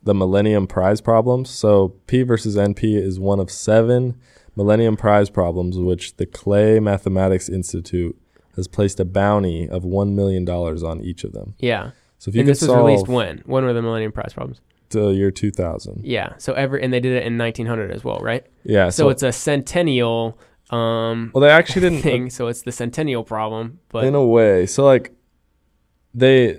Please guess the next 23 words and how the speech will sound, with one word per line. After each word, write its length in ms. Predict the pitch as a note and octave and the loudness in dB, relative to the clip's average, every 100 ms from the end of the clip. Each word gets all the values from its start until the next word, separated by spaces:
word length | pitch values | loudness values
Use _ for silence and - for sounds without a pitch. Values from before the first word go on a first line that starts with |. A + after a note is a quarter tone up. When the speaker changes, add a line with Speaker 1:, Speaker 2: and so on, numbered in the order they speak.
| G2+ | -4
Speaker 1:
they 180 | B2 C#3 | 4 6
released 360 | C#3+ D#3 E3 | 6 6 4
in 100 | E3 | 4
nineteen 360 | C#3 B2+ A2+ A#2+ | 4 2 2 0
hundred. 340 | A#2 A#2 A#2 | 2 4 4
There 140 | A2 G#2+ | 6 6
was 180 | G2+ G2+ | 4 4
a, 340 | F#2+ F#2 F2 - _ _ | 4 4 0 -8 _ _
it 100 | - | 2
wasn't 240 | B2+ C3+ A#2+ | 4 6 4
released 280 | A2 A2 - | 4 4 4
by 140 | G2 | 2
the 140 | F#2 | 2
Clay 320 | - G2+ F#2+ F2 | -2 0 2 0
Institute. 600 | E2+ - A2+ F#2 E2 - | -2 -6 -4 -4 -4 -8
Speaker 2:
Okay. 20 | - | -6
Speaker 1:
Um, 280 | F#2+ F2+ F2+ | -2 -2 0
it 80 | |
was 140 | F#2+ F#2+ | 0 0
released 480 | G2+ G#2 A2 - - | 0 2 2 0 2
by 280 | G#2 G2 | 4 6
a 140 | F#2+ F#2+ | 4 2
guy 520 | G2+ G2+ G2+ G2+ F#2+ | 4 8 8 6 2